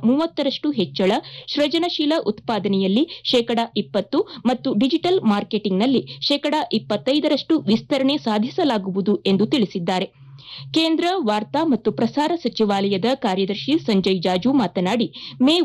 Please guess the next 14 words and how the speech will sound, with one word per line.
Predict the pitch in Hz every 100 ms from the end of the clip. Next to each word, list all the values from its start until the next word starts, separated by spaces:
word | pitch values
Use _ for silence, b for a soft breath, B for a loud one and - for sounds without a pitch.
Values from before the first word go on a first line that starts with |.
| 202
ಒಂದರಿಂದ | 208 202 196 190 220
ನಾಲ್ಕರವರೆಗೆ | 277 196 185 214 190 180 180 262 B B 247
ಮುಂಬೈನಲ್ಲಿ | 269 294 285 262 254 302 320
ವೇವ್ಸ್ | 202 269 349 - -
ಶೃಂಗಸಭೆ | - 220 254 - 233 254 -
ಏರ್ಪಡಿಸಲಾಗುತ್ತಿದ್ದು, | 196 226 302 294 339 240 180 - 240 240 202 B 139 -
ಹಿಂದೆಂದೂ | 302 311 320 311 339
ಕಂಡರಿಯದ | 226 202 254 262 269 294
ರೀತಿಯಲ್ಲಿ | 226 196 208 190 233 359 254 220
ಮಾಧ್ಯಮ | 233 226 269 294 339 403
ಮತ್ತು | 202 214
ಮನರಂಜನಾ | 208 247 277 285 302 320
ಕ್ಷೇತ್ರಕ್ಕೆ | 349 240 214 208 -
ಸಂಬಂಧಪಟ್ಟ | 269 240 202 202 190 202 -